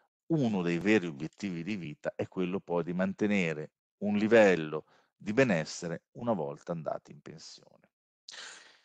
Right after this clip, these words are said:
Allora, il consiglio per riuscire ad individuare con più lungimiranza i propri obiettivi è quello, per esempio, di guardare gli stili di vita e le necessità delle persone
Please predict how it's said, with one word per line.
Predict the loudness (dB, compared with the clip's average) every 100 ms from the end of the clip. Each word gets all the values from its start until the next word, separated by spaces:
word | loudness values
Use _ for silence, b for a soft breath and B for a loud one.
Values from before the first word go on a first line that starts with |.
| B B 6
Allora, | 10 10 10
il | 6 6
consiglio | 6 8 6 6
per | 6
riuscire | 6 4 6 6
ad | 6
individuare | 0 -2 -2 6 8 8 2
con | -6 -8
più | -8 -8
lungimiranza | -6 -8 -8 -2 4 4 4 0 -6 -16
i | -16 -12
propri | 0 0 0
obiettivi | -8 -6 -8 -8 -10 -6 -6 -4 -2 -4 -6 _ _ _
è | 0 2
quello, | 8 8 8 0
per | -6 -6 -6
esempio, | -6 -12 -10 -4
di | 2
guardare | 2 6 6 6
gli | 0 -6
stili | -8 -8 -12 -6 -4 -4 -6
di | -10 -12
vita | -10 -12 -6 2 2 2 b b b b _
e | 6
le | 6 6
necessità | 2 -2 -4 -4 -4 -6 2 6 6
delle | 4 0 0
persone | -2 -4 -4 -4 -4